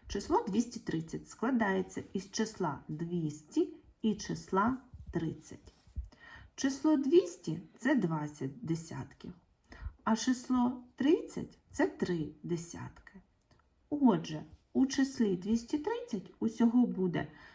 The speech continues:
двадцять десятків плюс три десятки. Значить, двісті тридцять — це двадцять три десятки. Е, за таким самим правилом скажіть, будь ласка, і визначіть, скільки всього десятків у кожному числі.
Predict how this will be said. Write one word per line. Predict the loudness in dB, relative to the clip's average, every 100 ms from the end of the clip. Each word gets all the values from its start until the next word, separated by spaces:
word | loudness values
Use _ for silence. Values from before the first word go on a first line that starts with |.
| -14 -10
двадцять | -8 -8 -8 -6 -4 -4 -2 -4 2
десятків | 0 2 0 0 -4 -6 -4
плюс | -2 -2
три | -4 -4 -4
десятки. | -2 -4 -4 -6 -6 -8 -12 -14 -14 -20 _
Значить, | -10 -6 -4 -4 -8 -10 -16 -12
двісті | -10 -6 -2 -2 -4 -6 -8 -8 -6
тридцять — | 0 2 2 0 0 0 -2 -16 -12
це | -6 -4 -6
двадцять | -6 -2 2 2 0 -6 -12 -14 -20 -4
три | 0 2 0 -8
десятки. | -6 -6 -6 -14 -18 -18 -18 -18 _ -20 -20 -20 -14 -10 -10 -12 _ -6
Е, | -6 -6
за | -6 -4
таким | -4 -2 0 -2
самим | 0 2 2 2 0
правилом | -4 -8 -6 -4 -4 -4 -2 2 0 -2 -10
скажіть, | -12 -4 -4 -2 -4 -6 -8
будь | -8 -4
ласка, | 2 6 4 2 -4 -4
і |
визначіть, | 0 0 0 -2 -2 -6 -8
скільки | -2 -2 -2 -4
всього | -2 -2 0
десятків | -2 0 -4 -4 -6 -8 -8
у |
кожному | -6 -6 -4 -6 -6
числі. | -10 -16 -14